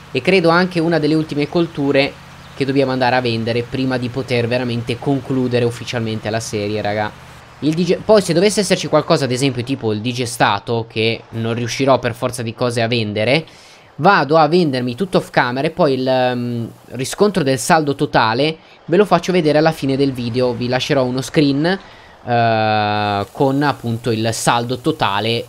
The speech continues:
oltre alle vendite che andrò a fare off camera, ovviamente. Ok, anche qua abbiamo venduto. Qua do-, comunque andremo a scaricare parecchia roba, eh, mi sa.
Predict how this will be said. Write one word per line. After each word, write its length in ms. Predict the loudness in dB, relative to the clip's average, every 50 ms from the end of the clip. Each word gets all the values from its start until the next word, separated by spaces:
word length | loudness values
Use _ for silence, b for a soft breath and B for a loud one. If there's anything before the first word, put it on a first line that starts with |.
| -4 2
oltre 520 | 6 6 6 6 4 4 2 4 4 4
alle 220 | 4 2 2 0
vendite 400 | 0 0 -2 -2 -4 -4 -6 -6
che 100 | -4 -4
andrò 240 | -4 -4 -2 -2 -2
a 60 | -2
fare 240 | -2 0 -2 -2 -2
off 160 | -2 -6 -8
camera, 480 | -4 -2 -2 -2 -2 -2 0 0 0 0
ovviamente. 680 | 0 -2 -4 -4 -4 -6 -6 -8 -8 -6 -6 -6 -6 -6 B B B B -18 -12
Ok, 260 | -10 -10 -10 -4 0
anche 640 | 2 4 6 6 6 6 4 2 0 -2 -6 -8 -6
qua 120 | -4 -4
abbiamo 260 | -2 -2 -2 -2 -2
venduto. 420 | -4 -4 -4 -2 -2 -2 -2 -2 0
Qua 200 | 2 4 4 4
do-, 260 | 4 0 -2 -2 -2
comunque 380 | -6 -4 -4 -2 0 2 2 2
andremo 360 | 2 0 0 0 -2 -2 -2
a 20 |
scaricare 540 | -6 -4 -4 -4 -4 -4 -2 -2 0 0 0
parecchia 440 | 0 0 0 0 0 -4 -2 -2 -2
roba, 540 | 0 0 -2 -2 -2 0 0 0 0 0 -2
eh, 20 |
mi 200 | -4 -6 -8 -10
sa. 280 | -10 -6 -4 -4 -4